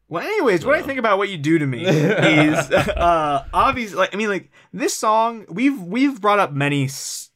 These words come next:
Speaker 1: great points about this band many times, and they've all been in little moments of songs, and we've said that those little moments beat other songs. I think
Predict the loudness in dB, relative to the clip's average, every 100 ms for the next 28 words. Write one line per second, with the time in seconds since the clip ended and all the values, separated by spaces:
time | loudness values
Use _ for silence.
0 | -14 -6 -4 -4 -8 -12 -10 -10 -12 -14
1 | -16 _ _ _ _ _ -8 -4 -2 -4
2 | -6 -10 -12 -12 -12 -12 -16 _ _ -14
3 | -8 -6 -6 -8 -10 -10 -12 -16 -16 -8
4 | -4 0 0 2 -2 -2 -4 -4 0 -2
5 | -2 -8 -4 0 2 2 -2 -6 -8 -12
6 | -8 -8 -10 -6 -4 -2 -4 -4 -6 -6
7 | -8 -8 -8 -8 -8 -8 -6 -6 -8 -12
8 | -18 -20 -20 -6 -4 -4 -2 -2 -2 -8